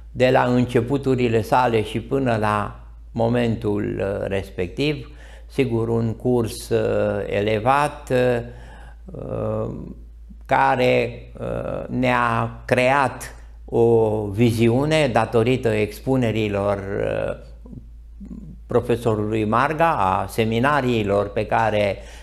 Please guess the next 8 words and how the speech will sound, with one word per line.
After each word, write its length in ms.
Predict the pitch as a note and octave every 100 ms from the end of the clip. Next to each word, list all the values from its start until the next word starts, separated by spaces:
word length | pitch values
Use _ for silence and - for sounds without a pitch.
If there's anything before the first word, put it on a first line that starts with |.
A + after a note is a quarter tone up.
| -
le 400 | - A2 A2 G#2
realizam 960 | - G#2+ G#2+ G#2+ G#2 G#2+ F#2+ A#2 A2 G#2+
cu, 60 | G#2+ G#2+ G2+ -
uh, 360 | - G#2 G2+ G#2
domnia 500 | G2+ G#2 G#2+ G#2+ G2
sa, 400 | F#2 B2 D3 D#3 - - - - - -
o 800 | - B2 B2+ B2+ B2+ B2 B2 A#2+
viziune, 1120 | A#2 A#2 B2+ A2+ B2 C3+ C#3 B2+ B2 A#2 A2+